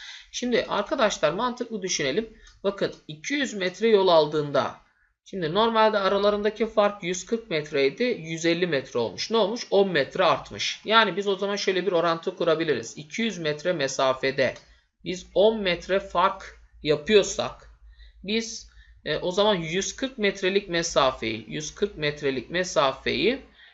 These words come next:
e, kaç metrede aslında atarız? Kaç metre gidersek? Yani işte şurayı bulmuş olacağız. Bakın arkadaşlar, şuradaki mesafeyi bulmuş olacağız. İki yüz metrede on metre fark açıyorsak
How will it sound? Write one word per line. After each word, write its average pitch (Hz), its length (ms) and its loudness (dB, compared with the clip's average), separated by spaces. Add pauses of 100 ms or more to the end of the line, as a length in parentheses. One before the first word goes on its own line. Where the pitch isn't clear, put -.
(120)
e, 139 360 0
kaç 269 320 -2
metrede 143 540 0
aslında 127 520 -4
atarız? 120 460 -4
Kaç 220 320 0
metre 143 300 -2
gidersek? 127 640 -2
Yani 170 180 2
işte 170 260 -2
şurayı 190 460 2
bulmuş 131 320 -4
olacağız. 113 480 -4
Bakın 131 240 -2
arkadaşlar, 117 600 -6 (380)
şuradaki 190 540 4
mesafeyi 156 640 2
bulmuş 117 280 -8
olacağız. - 320 -12 (420)
İki 175 320 -2
yüz 214 200 2
metrede 147 680 -2 (140)
on 185 240 4
metre 170 420 0
fark 113 400 -6
açıyorsak 226 680 2